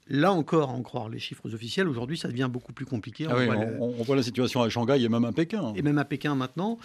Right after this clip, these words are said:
Speaker 1: Euh, et, et donc, avec le risque, dans des pays où la vaccination soit n'a pas eu lieu, comme en Corée du Nord, soit visiblement est inefficace parce que le vaccin chinois n'est pas aussi efficace que ce que l'a prétendu le régime,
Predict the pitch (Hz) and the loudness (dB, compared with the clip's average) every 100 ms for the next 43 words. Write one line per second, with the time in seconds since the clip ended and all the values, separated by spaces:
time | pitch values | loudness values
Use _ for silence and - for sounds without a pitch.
0 | - - - 131 123 120 151 - - 135 | -14 -18 -12 -8 -6 -8 -10 -12 -6 -4
1 | 143 - 135 165 147 139 - 139 151 175 | -2 -2 0 0 0 -2 0 0 0 -2
2 | 139 131 147 160 170 170 180 165 - - | -2 0 2 2 4 4 0 -4 -10 -20
3 | - _ 170 160 143 151 - 165 143 - | -20 _ 0 2 2 0 0 2 2 0
4 | 165 143 - 190 165 156 147 147 156 151 | -2 -2 0 2 2 2 2 2 0 -2
5 | 123 117 117 123 123 135 123 - - - | -4 -6 -6 -6 -2 -2 -4 -10 -20 -18
6 | - - 190 180 170 120 170 170 165 160 | -10 0 6 6 6 2 0 2 2 2
7 | 147 - 131 - 131 143 139 120 - 123 | 0 0 -2 0 0 2 0 -8 -6 -6
8 | 127 123 139 131 - 135 139 123 135 156 | -6 -6 -6 -6 -4 -2 -2 -2 0 0
9 | 139 - 123 139 147 139 - - - 123 | 0 -4 -6 -6 -6 -6 -8 -12 -8 -8
10 | - 123 113 120 123 131 202 | -8 -10 -10 -8 -6 -4 -2